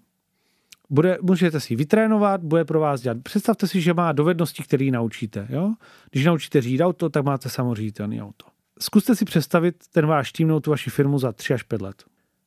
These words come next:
Co budou dělat lidi? Co bude dělat A I?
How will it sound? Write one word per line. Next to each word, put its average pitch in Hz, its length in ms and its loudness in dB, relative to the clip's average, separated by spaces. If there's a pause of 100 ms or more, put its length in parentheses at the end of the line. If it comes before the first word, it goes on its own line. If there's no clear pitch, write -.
(120)
Co - 140 2
budou 175 200 2
dělat 123 200 -2
lidi? 117 340 -4 (800)
Co - 140 -2
bude 131 220 0
dělat 117 160 -2
A 104 320 -8
I? 180 160 -4